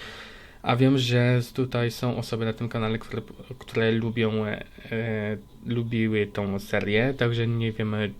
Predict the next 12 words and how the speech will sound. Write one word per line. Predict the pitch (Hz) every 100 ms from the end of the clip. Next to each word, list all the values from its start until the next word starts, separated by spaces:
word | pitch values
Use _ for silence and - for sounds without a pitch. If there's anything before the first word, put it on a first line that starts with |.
| -
czy | 120
zakończę | 113 117 113 110 110
tą | 113
serię, | 110 117 110 113
bo | 117 113 113 110 - -
nie | - 131 127
ch-, | 127 - 135 123
nie | 123
chcę, | 127 - 127 120
żeby | 120 117
było | 113 117 113 110
tak, | 110 - 110 113